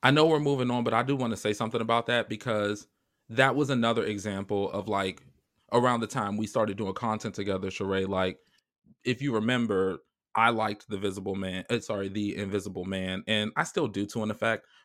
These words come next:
but I loved what you said about it because it's so true.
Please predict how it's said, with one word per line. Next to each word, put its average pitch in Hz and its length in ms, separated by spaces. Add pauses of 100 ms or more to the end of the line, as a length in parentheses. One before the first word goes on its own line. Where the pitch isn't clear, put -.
but 127 120
I 127 100
loved 123 480 (200)
what 113 240
you 107 160
said 101 300
about 139 320
it 170 140
because 123 380
it's - 180
so 110 160
true. 98 420